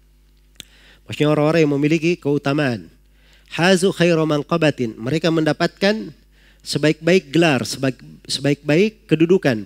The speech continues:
predikat. Iya. Jadi kalau dapat predikat,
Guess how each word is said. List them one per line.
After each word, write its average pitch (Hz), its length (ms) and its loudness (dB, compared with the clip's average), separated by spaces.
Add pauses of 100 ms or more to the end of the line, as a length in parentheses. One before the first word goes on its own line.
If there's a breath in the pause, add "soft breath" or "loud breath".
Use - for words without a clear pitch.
predikat. 156 480 0 (1200 soft breath)
Iya. 120 240 -4 (720)
Jadi 131 160 -6
kalau 165 480 0 (800)
dapat 151 400 -4
predikat, 185 560 0